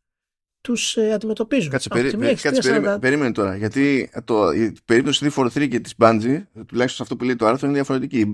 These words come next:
Speaker 2: Γιατί η Bungie πρέπει να έχει να κάνει τώρα με το τελευταίο κύμα που είναι επί Sony. Η three forty-three είναι
Speaker 1: Ναι, ναι, ναι.
Speaker 2: business
Speaker 1: Απλά θέλω
Speaker 2: improvement.
Speaker 1: να πω ότι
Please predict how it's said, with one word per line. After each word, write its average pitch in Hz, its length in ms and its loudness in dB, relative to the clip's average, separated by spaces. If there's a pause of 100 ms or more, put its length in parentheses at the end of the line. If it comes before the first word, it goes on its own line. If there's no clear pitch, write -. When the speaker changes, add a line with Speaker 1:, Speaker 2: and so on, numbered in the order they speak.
Speaker 2:
Γιατί 117 560 0
η 110 160 -4
Bungie 156 340 2
πρέπει 170 220 -4
να 175 80 -2
έχει 175 140 -4
να 165 80 -4
κάνει 175 280 -2
τώρα 165 200 0
με 165 100 -2
το 151 220 0
τελευταίο 147 360 2
κύμα 165 300 -2
που 165 120 -6
είναι 165 380 -2
επί 160 200 -4
Sony. 113 360 0
Η - 160 -8
three 175 120 -2
forty-three 226 540 -2
είναι 214 200 -6
Speaker 1:
Ναι, 220 120 6
ναι, 214 100 4
ναι. 208 300 0
Speaker 2:
business - 180 -14
Speaker 1:
Απλά 196 300 0
θέλω 233 180 2
Speaker 2:
improvement. - 20 0
Speaker 1:
να 208 120 0
πω 226 120 4
ότι 214 180 2